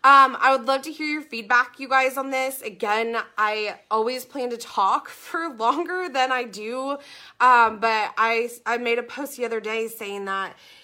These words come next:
in this process of podcast recording, I've actually discovered that I speak very fast. I like to get to the point. Um, and unless there's people on here engaging and asking questions and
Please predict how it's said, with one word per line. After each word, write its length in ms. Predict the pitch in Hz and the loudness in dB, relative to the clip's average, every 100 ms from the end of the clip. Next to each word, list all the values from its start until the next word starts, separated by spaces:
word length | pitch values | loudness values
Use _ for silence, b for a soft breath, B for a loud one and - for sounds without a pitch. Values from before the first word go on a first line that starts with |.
| B | B
in 180 | 226 233 | -6 -4
this 180 | 226 214 | -6 -8
process 800 | - - 220 254 262 214 202 202 | -12 -2 0 0 -2 -6 -6 -12
of 120 | 185 | -14
podcast 640 | - 220 240 233 214 208 214 | -4 -2 -2 -4 -6 -6 -12
recording, 560 | 190 - 196 190 196 185 | -16 -12 -8 -8 -10 -10
I've 160 | 202 196 | -10 -8
actually 360 | 208 - 254 | -10 -10 -12
discovered 480 | 220 220 202 196 185 | -12 -10 -10 -10 -6
that 160 | 180 170 - | -6 -4 0
I 200 | 294 392 | 0 0
speak 500 | - - 220 233 - B B | -6 -14 -14 -14 -16 B B
very 340 | 196 220 208 208 | -4 -2 -2 -6
fast. 560 | 208 151 - - - - | -6 -6 -8 -16 -18 -2
I 320 | 226 262 302 | 2 4 2
like 320 | 302 240 240 - | 0 0 -2 -10
to 120 | 247 | -14
get 340 | 196 190 190 | -6 -6 -6
to 120 | - | -12
the 120 | 214 202 | -14 -16
point. 500 | _ 170 - - - B B B - | _ -14 -14 -18 -20 B B B 0
Um, 400 | 220 220 214 202 | 4 6 4 0
and 100 | 214 | -6
unless 320 | 214 220 254 | -2 -2 -2
there's 240 | 302 311 311 | -6 -10 -8
people 320 | 302 302 285 | -10 -8 -4
on 400 | 240 254 254 269 | 2 2 2 -2
here 300 | 247 233 233 | -6 -4 -4
engaging 680 | 214 208 185 202 208 214 | -6 -6 -8 -8 -6 -4
and 120 | 214 196 | -4 -4
asking 480 | 196 196 - 214 208 | -2 -2 -4 -10 -10
questions 760 | 196 302 320 - 302 294 294 233 | 0 0 0 -6 -8 -6 -6 -4
and 200 | 190 | -6